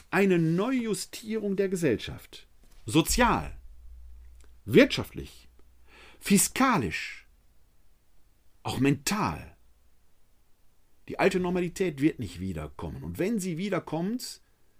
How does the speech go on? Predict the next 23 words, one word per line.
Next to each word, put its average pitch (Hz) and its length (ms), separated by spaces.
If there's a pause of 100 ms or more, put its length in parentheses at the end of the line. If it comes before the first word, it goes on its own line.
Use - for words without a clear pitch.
(160)
werden 151 220
wir 147 80
wahrscheinlich 165 460
versagt 147 560
haben. 73 460 (1600)
Arbeiten 165 380
wir 208 100
mit. - 460 (220)
Arbeiten 165 320
Sie 208 120
mit. 135 160
Es - 120
sind 190 160
riesige 247 320
Herausforderungen, 196 600
die 156 80
auf 151 140
uns 139 160
warten. 156 380 (300)
Kein 302 360
Kopf - 540 (280)
in 226 200
den, 220 180